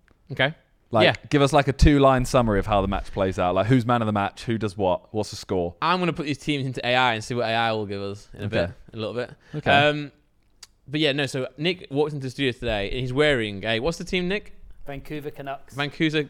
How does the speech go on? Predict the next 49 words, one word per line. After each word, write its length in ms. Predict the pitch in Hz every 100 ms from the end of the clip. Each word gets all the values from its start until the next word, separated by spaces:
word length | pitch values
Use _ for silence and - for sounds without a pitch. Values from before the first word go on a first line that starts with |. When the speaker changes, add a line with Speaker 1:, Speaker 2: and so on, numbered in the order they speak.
| -
Speaker 1:
Vancouver 440 | 147 - 165 151
Canucks. 580 | 147 139 120 - - - -
You're, 160 | 127 117
you're 180 | 117 113
a 40 |
Canuck, 440 | - 98 98 -
mate. 180 | 98 101 _ - - -
Um, 460 | 107 107 104 101 95
Speaker 2:
Whoa. 140 | 104 95
Speaker 1:
like 80 |
a, 40 | - 113
like 40 |
a 20 | 104
cook. 340 | 107 - - _ - -
Speaker 2:
Whoa. 80 | 90
Speaker 1:
Like 80 | 82
a 40 |
cook. 300 | - - - - - -
Sorry. 340 | - 90 82 - - - - -
Uh, 40 |
anyway, 380 | 156 180 143 117
um, 580 | 139 143 143 143 139 - _ _ _ _ - _ _ -
and 80 | 151
he 20 |
was 100 | 170
like, 80 | 175
"Isn't 160 | 185
this 80 | 190
the 60 | 175
best 260 | 165 175 175
logo 240 | 170 131
you've 100 | 117
ever 100 | 120
seen?" 500 | 117 127 127 110 104 - - 135
<laughs> 300 | - - 151
And, 140 | 170
like, 140 | 180 180
me 120 | 202
and 140 | 240
Simon, 260 | 202 208 185
like, 220 | 135 151
as 120 | 175 202
much 80 | 262
as 60 |
I 40 | 226
wanted 160 | 185
to 60 | 170
say 100 | 180
yes, 500 | 165 135 82 - -